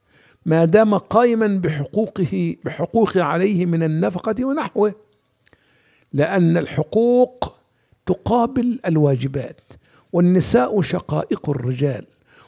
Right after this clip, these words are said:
ولهن مثل الذي عليهن بالمعروف. فإن عصت زوجها القائم على ما يلزمه من النفقة بالمعروف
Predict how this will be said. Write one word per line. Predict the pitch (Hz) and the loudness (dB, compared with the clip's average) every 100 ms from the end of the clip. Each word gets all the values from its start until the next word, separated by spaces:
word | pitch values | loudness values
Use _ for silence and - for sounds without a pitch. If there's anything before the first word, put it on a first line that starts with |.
| - | 2
ولهن | 170 175 185 269 214 214 | 6 6 4 4 2 2
مثل | 240 208 | 2 4
الذي | 202 202 185 | 2 2 0
عليهن | 160 170 156 226 233 156 | -2 -2 0 2 0 0
بالمعروف. | 151 131 123 - - - _ _ _ _ - | 0 -2 -4 -6 -8 -18 _ _ _ _ -16
فإن | - 196 - 277 320 262 | 0 0 2 0 2 0
عصت | 220 220 269 208 165 | 0 0 2 2 0
زوجها | 135 156 139 139 120 135 127 _ _ _ _ _ _ _ _ _ | 0 2 2 2 0 -2 -8 _ _ _ _ _ _ _ _ _
القائم | 196 - - 247 262 240 | 2 2 2 6 8 6
على | 220 233 233 | 4 4 4
ما | 233 | 6
يلزمه | 226 202 220 233 196 | 6 6 4 6 6
من | 208 202 | 4 2
النفقة | 190 208 196 - 180 | 2 2 0 -2 -2
بالمعروف | 170 180 170 143 165 180 123 - | -2 -2 -2 0 2 2 0 -6